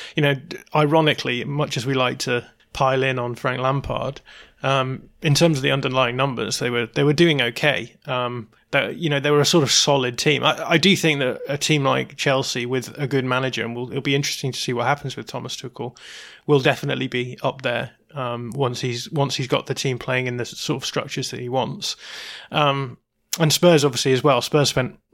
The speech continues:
what, a hundred million in the summer as well, and, um, I, I suppose with, given that they have the players that they have, they're definitely underperforming. Whereas with Arsenal, there, there, there does seem to be something of a confusion about, like,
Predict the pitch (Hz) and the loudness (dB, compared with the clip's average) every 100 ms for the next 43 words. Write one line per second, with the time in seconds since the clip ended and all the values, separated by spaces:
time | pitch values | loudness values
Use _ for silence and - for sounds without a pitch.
0 | - 147 - 135 135 127 127 123 120 117 | -6 -4 -2 0 0 0 0 0 0 -2
1 | 117 120 127 120 120 127 127 127 123 117 | -4 -4 -4 -4 -4 0 2 4 2 -2
2 | 117 - - - - - 123 120 120 113 | -6 -12 -16 -18 -16 -4 -2 0 -2 -8
3 | - - _ _ 139 - 131 - 139 123 | -14 -18 _ _ -4 0 -2 2 2 2
4 | 135 127 143 151 139 131 127 127 123 123 | -2 -6 0 0 2 0 0 2 2 0
5 | 123 - 120 117 135 143 127 120 120 123 | -4 -4 -4 -2 0 2 2 0 -2 -2
6 | 127 120 113 123 127 123 143 110 123 120 | 0 -2 0 -2 0 0 -2 -8 -8 -10
7 | 117 127 - 135 120 131 143 143 165 196 | -12 -10 -4 -4 -4 0 0 4 4 4
8 | 202 - 131 143 147 160 151 - 160 196 | 2 -2 -2 0 4 2 2 -2 -2 0
9 | 214 196 165 156 143 - - - _ - | 0 0 2 2 0 -8 -20 -20 _ -6
10 | - 156 156 151 139 131 135 135 127 - | 0 0 0 -2 0 -2 -2 -4 -4 -2
11 | 143 139 139 123 120 117 110 123 | 0 0 0 -2 0 -2 -2 -4